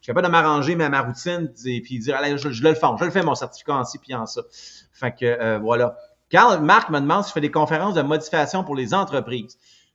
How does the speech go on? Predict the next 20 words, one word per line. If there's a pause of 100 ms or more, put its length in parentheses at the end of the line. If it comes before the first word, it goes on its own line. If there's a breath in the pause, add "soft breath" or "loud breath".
(140)
Présentement,
j'ai
en
train
d'en
monter
une
pour
les
enfants.
Si
vous
avez
le
désir
d'avoir
ce
genre
de
choses-là